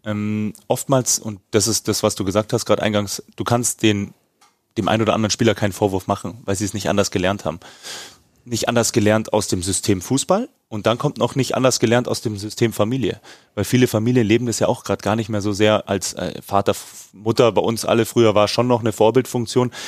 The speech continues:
Das hat sich ja schon so ein Stück weit geändert. Die Einflussfaktoren sind immens größer geworden,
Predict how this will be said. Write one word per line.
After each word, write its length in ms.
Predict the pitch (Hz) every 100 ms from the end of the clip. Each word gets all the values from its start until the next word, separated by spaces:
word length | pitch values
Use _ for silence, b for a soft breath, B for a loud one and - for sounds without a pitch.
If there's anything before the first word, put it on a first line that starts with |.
| B
Das 140 | - -
hat 100 | -
sich 140 | 131
ja 100 | 120
schon 220 | - 135
so 80 | 151
ein 100 | 151
Stück 280 | - 156 -
weit 160 | 143 -
geändert. 400 | 120 143 - - -
Die 100 | 107
Einflussfaktoren 720 | 110 127 135 - 104 - 107
sind 240 | 104 104 - _ -
immens 540 | 120 120 139 156 -
größer 320 | - 135 123
geworden, 420 | 107 101 104 107